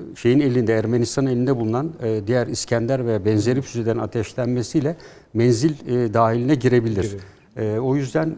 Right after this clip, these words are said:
Speaker 1: e, bu sadece bir tatbikat ve benzeri bir konu için oraya gelmediğini,
Speaker 2: Ben
Speaker 1: e,
Speaker 2: de
Speaker 1: bu üç faktör, e, dikkate alınarak, e, getirildiğini ben, e, düşünüyorum.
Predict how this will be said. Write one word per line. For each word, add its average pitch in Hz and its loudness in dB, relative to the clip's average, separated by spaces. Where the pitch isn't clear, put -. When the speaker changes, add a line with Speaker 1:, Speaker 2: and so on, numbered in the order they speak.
Speaker 1:
e, 123 -2
bu 131 -2
sadece 123 -2
bir 127 -2
tatbikat 123 -6
ve 117 -2
benzeri 117 -2
bir 120 -4
konu 127 -4
için 120 -6
oraya 113 -4
gelmediğini, 127 -2
Speaker 2:
Ben 135 -14
Speaker 1:
e, 127 -10
Speaker 2:
de 110 0
Speaker 1:
bu 143 0
üç - -6
faktör, 131 -2
e, 113 -8
dikkate 113 -4
alınarak, 123 0
e, 104 -2
getirildiğini 98 -4
ben, 98 -2
e, 101 -6
düşünüyorum. 104 -4